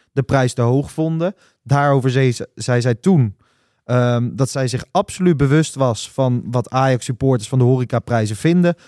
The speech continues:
Ook doet de Arena er volgens haar alles aan om prijsverhogingen van bijvoorbeeld leveranciers niet zomaar door te belasten. Hierbij keek ze naar weer een verhoging van de prijs. Hierbij kijken ze naar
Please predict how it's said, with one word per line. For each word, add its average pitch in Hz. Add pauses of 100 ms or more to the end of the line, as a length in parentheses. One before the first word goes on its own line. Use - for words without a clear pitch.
Ook 170
doet 170
de 139
Arena 135
er 107
volgens 113
haar 110
alles 160
aan 123
om 110
prijsverhogingen 110
van 104
bijvoorbeeld 101
leveranciers 107
niet 165
zomaar 139
door 156
te 156
belasten. 139 (260)
Hierbij 131
keek 113
ze 107 (300)
naar 117
weer 147
een 151
verhoging 127
van 107
de 110
prijs. 113 (540)
Hierbij 127
kijken 135
ze 127
naar 117